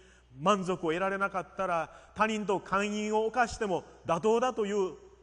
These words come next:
言い訳をしたりする者たちがいる。彼らが何をしているかというと、自分が犯した罪を神の責任にして責任逃れしているんだと、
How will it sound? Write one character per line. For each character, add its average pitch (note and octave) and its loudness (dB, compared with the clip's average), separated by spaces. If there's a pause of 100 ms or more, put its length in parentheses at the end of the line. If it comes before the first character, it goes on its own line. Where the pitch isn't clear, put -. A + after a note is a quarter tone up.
言 A#3 2
い C4 2
訳 A#3+ 2
を A3 2
し G#3+ -12
た A3 -4
り F#3 -6
す - -8
る F#3 -2
者 F#3 -4
た E3 -4
ち D#3 -10
が E3 0
い F#3 0
る。 F3 0 (2500)
彼 G#3 0
ら F#3 2
が E3+ 4
何 F3+ 0
を G3+ 2
し F#3+ -8
て A#3 2
い - 6
る A3 -4 (500)
か G3+ 2
と F#3+ -2
い F3 -2
う F3 -6
と、 F3+ -2 (360)
自 C#3+ -4
分 G#3 0
が G#3+ 2
犯 A3+ -4
し - -14
た G3 0
罪 G#3+ -4
を D3 -2
神 C4 -2
の G3+ -2
責 G#3+ -6
任 G#3 -4
に G3+ -6
し - -12
て D3+ -2
責 A#3+ -8
任 B3 -6
逃 A#3+ 0
れ F#3 -2
し - -14
て E3 -4
い - -4
る F3 -4
ん E3+ -4
だ C#3+ 0
と、 - -20